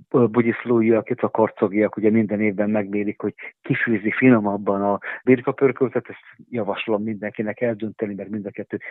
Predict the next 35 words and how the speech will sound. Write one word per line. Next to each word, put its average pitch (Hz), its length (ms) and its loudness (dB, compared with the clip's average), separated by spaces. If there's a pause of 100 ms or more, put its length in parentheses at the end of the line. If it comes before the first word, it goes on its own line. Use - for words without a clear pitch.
(120)
elképesztően 113 680 0
jó, 107 120 -4
tehát 98 200 -4
igazából 101 400 -6
nem 120 160 0
lehet 123 180 2 (340)
hibázni. 131 600 0 (200)
Rengeteg 120 720 4
íz 123 300 0
és 117 200 2
illat 117 460 4 (260)
jelenik 110 500 4
meg 107 300 0 (140)
a - 80 -16
gasztrokultúránkból, 110 1080 0
rengeteg 110 440 0
izgalmas 110 480 4
technológiával, 139 800 0 (240)
amit 143 340 6
ott 147 140 2
egyben 143 360 6
meg 135 140 4
is 131 140 -4
lehet 131 220 6
nézni, 113 400 8
hogy 104 140 0
hogyan 123 260 2
készítik, 107 580 -4
tehát - 180 -4
mi 131 140 4
az 120 100 4
az 117 140 6
egy 131 220 2
kaszroi 120 500 2
birka, 113 600 -4